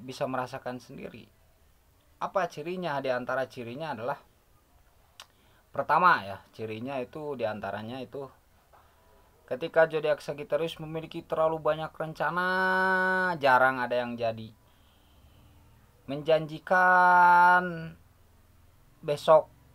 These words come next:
nggak jadi, menjanjikan besok kita ke sini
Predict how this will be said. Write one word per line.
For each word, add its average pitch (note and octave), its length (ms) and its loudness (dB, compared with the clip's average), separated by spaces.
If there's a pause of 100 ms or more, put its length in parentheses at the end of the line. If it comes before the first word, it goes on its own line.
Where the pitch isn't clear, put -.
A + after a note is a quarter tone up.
(140)
nggak C#3 240 4
jadi, G#2+ 320 -2 (240)
menjanjikan E3+ 1300 2
besok E3+ 400 0
kita E3 240 -6
ke E3 80 -12
sini E3 320 -10